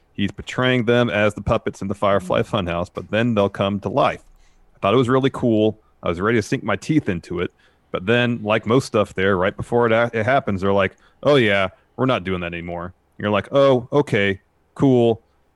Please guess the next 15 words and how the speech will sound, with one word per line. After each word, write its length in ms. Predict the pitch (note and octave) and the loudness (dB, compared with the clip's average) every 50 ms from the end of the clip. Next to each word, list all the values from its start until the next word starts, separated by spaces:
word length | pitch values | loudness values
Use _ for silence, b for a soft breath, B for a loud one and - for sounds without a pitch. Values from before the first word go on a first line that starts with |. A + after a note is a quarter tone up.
| _ _ | _ _
That 260 | - A2 A#2 A2+ - G#2 | -2 -2 0 0 -2 -2
would 180 | A#2 A#2 G2+ | -2 -2 0
be 320 | F#2+ A#2 A#2+ A#2 A#2 A#2 A#2 | 0 0 0 2 2 2 4
a 220 | A2+ A2+ A2+ A2 | 4 4 4 2
really 180 | A2 B2 A#2 A2+ | 2 0 0 0
cool 160 | - A#2+ G#2+ | -2 -6 -6
spot, 460 | - - - C3 B2+ B2+ B2 - - | -6 -6 -2 2 2 2 2 0 -4
but 80 | - G2 | -8 -8
I 60 | G2+ | -4
guess 280 | F#2+ A2+ A2+ G#2+ - - | -2 -2 -2 -2 -4 -8
I'll 160 | G2+ G2+ G#2 | -8 -8 -8
go 240 | G2+ - F#2+ G2 G2+ | -6 -4 -4 -4 -4
sit 280 | - - F#2+ F#2 F#2 - _ | -4 -6 -8 -8 -8 -10 _
in 120 | G#2 F#2 - | -18 -16 -12
catering." 360 | - - E2+ D#2+ - - | -12 -12 -12 -12 -14 -20